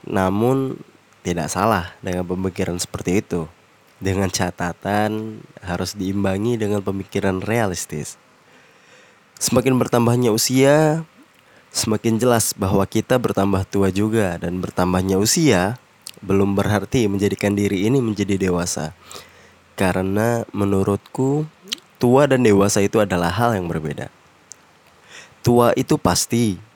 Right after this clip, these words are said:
dan dewasa itu pilihan. Bukanlah sebuah kalimat yang salah. Jangan paksakan diri <laughs> kalau belum bisa menjadi dewasa.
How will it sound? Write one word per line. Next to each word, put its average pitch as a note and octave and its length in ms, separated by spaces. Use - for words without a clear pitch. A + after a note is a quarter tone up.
dan G2 320
dewasa G2 320
itu G2+ 240
pilihan. G#2 560
Bukanlah G#2+ 640
sebuah G#2+ 400
kalimat G#2 400
yang G2+ 160
salah. F2+ 400
Jangan C3 320
paksakan C3 560
diri C3 400
<laughs> G2 80
kalau A2+ 240
belum G#2+ 240
bisa G#2+ 240
menjadi G#2 320
dewasa. F#2+ 880